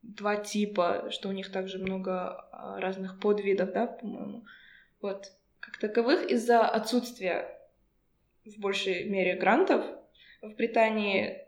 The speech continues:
такие слова даже не употребляются. Я только вот знаю их из контекста, вот, а, американских вузов.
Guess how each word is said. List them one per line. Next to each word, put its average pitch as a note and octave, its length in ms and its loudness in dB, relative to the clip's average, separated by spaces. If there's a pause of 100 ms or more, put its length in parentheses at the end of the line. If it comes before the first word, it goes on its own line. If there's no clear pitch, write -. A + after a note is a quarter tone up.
(220)
такие G#3+ 280 0
слова G#3+ 280 2
даже G#3 260 0
не G3 100 -6
употребляются. G3 720 -4
Я - 60 -4
только G3 260 -6
вот F#3+ 160 -4
знаю G3 300 -4
их G3 100 -10
из F#3+ 100 -8
контекста, G3 800 -4
вот, - 120 -16 (960)
а, G3 360 -2
американских G3+ 640 2
вузов. - 280 -6